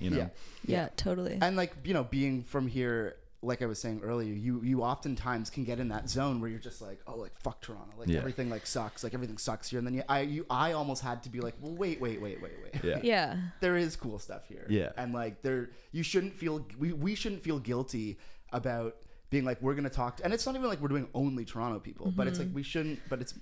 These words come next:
Speaker 2: mostly Toronto people, and we
Speaker 3: Mm-hmm.
Speaker 2: like doing it in person. So it's like, but we want it to be like, you know, we're having these people here that are from Toronto because it's so easy to be like, "Oh, we just want nothing to do with it. We wanna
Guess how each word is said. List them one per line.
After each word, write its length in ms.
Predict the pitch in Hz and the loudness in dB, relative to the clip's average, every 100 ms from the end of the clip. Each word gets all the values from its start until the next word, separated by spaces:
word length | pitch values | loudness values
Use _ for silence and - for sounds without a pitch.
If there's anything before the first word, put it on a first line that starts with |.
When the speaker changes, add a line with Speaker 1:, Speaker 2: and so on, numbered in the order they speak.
| - | -10
Speaker 2:
mostly 440 | - 104 127 - 92 | -4 0 0 0 -6
Toronto 320 | - 85 - | -6 -6 -6
people, 280 | - 214 - | -2 0 4
and 160 | 202 | 4
we 60 | - | 4
Speaker 3:
Mm-hmm. 60 | 123 | 2
Speaker 2:
like 160 | 117 | 0
doing 180 | 127 123 | 0 -2
it 100 | 107 | -2
in 140 | 104 95 | -4 -4
person. 480 | - 104 95 92 | -6 -8 -10 -12
So 160 | - 95 | -8 -8
it's 160 | 92 104 | -6 -8
like, 260 | 82 - - - - - | -8 -10 -12 -10 -10 -4
but 80 | - | 2
we 100 | 165 | 4
want 180 | 160 160 | 4 2
it 80 | 165 | 0
to 80 | 156 | 0
be 80 | |
like, 160 | 165 156 | 2 2
you 60 | 180 | 0
know, 300 | 120 107 - - - - - | 0 0 -2 0 0 0 0
we're 80 | 135 | 2
having 600 | 113 131 131 127 120 120 - - | 2 2 4 2 2 -2 -8 -8
these 240 | 113 117 | -4 -4
people 400 | - - 123 123 | -4 -4 -2 0
here 260 | 117 117 110 | 0 0 -2
that 120 | 107 | 0
are 60 | 104 | -4
from 240 | - 113 | -4 -4
Toronto 400 | 104 110 107 104 | -4 -4 -4 -4
because 240 | 92 104 107 | -6 -8 -8
it's 120 | - | -4
so 300 | - 131 127 - | 0 2 2 -2
easy 460 | 120 131 120 107 | -2 0 0 -2
to 100 | 92 | -2
be 160 | 101 107 | -2 -2
like, 220 | 95 95 | -2 -4
"Oh, 140 | - 123 | -4 -4
we 120 | 117 | -4
just 160 | 113 - | -6 -8
want 160 | 107 107 | -10 -6
nothing 380 | 117 110 117 | -6 -6 -8
to 80 | 104 | -8
do 120 | 101 | -6
with 160 | 101 95 | -8 -8
it. 100 | 104 | -8
We 80 | 104 | -6
wanna 300 | 104 107 98 | -4 -4 -4